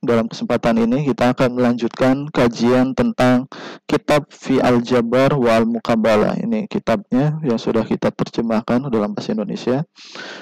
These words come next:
Kitab ini ditulis oleh Muhammad Ibnu Musa Al-Khwarizmi, yaitu kitab Al-Jabar. Nah, Muhammad Ibnu Musa hidup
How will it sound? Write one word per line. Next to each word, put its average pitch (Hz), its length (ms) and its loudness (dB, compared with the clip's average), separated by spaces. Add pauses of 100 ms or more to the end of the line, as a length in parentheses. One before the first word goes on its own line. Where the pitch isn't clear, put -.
Kitab 139 320 0
ini 147 240 2
ditulis 131 560 2
oleh 127 480 4
Muhammad 143 560 -2
Ibnu 123 320 -2
Musa 135 560 0 (400)
Al-Khwarizmi, 120 1300 0
yaitu 123 560 0
kitab 113 320 -2
Al-Jabar. 104 720 -2 (1040)
Nah, - 320 -6 (720)
Muhammad 151 320 0
Ibnu 123 240 0
Musa 147 480 2
hidup 131 400 0